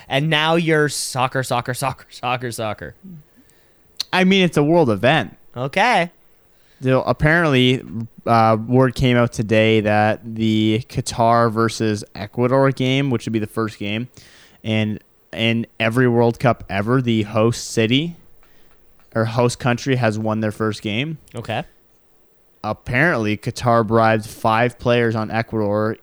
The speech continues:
Speaker 2: uh, nine point seven million dollars to not play so good, <laughs> and they did not take the offer. But, uh, not looking so good for the old, uh, Qatarians, and they got stomped.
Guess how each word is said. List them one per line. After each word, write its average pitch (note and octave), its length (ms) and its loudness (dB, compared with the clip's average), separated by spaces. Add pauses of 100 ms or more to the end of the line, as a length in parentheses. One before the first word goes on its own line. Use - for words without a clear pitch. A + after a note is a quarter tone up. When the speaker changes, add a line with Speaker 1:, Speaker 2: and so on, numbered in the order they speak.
(240)
Speaker 2:
uh, G#2 260 -4
nine G#2+ 460 -4
point A2+ 340 -8
seven A2 400 -4
million A2 460 -4
dollars C#3 640 -4 (380)
to G#2+ 440 0
not A2+ 320 -4
play B2 220 2
so F#2+ 180 -2
good, G2+ 380 -2 (420)
<laughs> B3+ 400 -12
and A2+ 180 -8
they A2 80 -2
did A2 160 -4
not A2+ 320 -4
take G#2+ 220 -4
the G2 140 -6
offer. F#2 420 -10 (540)
But, G2 280 -6
uh, G2 360 -4 (1200)
not D3+ 260 -8
looking F#4+ 280 -8
so F#4+ 240 0
good G4 220 0
for F#3 180 -2
the D#3+ 140 6
old, E3 260 2
uh, D3+ 760 4
Qatarians, A#2 840 -4 (360)
and A#2 180 -4
they B2 120 0
got B2+ 280 0
stomped. - 640 -10